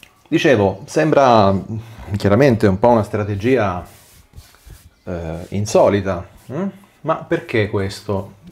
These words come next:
Chi naturalmente diceva, no, chi mi conosce sa che se io la lama non la sento,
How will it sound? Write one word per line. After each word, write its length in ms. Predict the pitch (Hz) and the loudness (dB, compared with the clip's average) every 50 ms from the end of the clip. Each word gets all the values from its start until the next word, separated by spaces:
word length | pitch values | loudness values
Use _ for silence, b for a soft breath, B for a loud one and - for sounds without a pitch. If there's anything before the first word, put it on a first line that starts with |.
| - _ _ | -20 _ _
Chi 380 | - 120 113 110 104 - - - | -4 0 0 0 0 -2 -8 -12
naturalmente 500 | 92 90 - 98 95 101 117 113 110 101 | -12 -8 -4 -2 0 0 0 0 0 0
diceva, 340 | 101 98 - 107 98 90 95 | -2 0 0 0 0 2 0
no, 140 | 101 92 87 | 0 -2 -2
chi 100 | - 92 | -4 -8
mi 80 | 92 | -8
conosce 380 | 92 95 95 98 95 - - 104 | -6 -4 -4 -4 -4 -6 -8 -6
sa 380 | - - 113 98 - - - - B B B B B B B B B B B B B B B B B | -2 -2 -2 -2 -2 -4 -10 -18 B B B B B B B B B B B B B B B B B
che 280 | - 117 113 110 110 | 0 2 2 2 2
se 140 | 113 - 123 | 0 0 2
io 260 | 147 160 143 123 113 | 2 4 4 2 2
la 100 | 98 110 | 2 2
lama 220 | 120 127 123 113 117 | 2 2 2 2 0
non 120 | 131 123 | 0 0
la 80 | 110 104 | -2 -2
sento, 540 | - 110 101 95 90 90 95 92 87 98 | -2 -2 -2 -2 -4 -6 -6 -6 -6 -8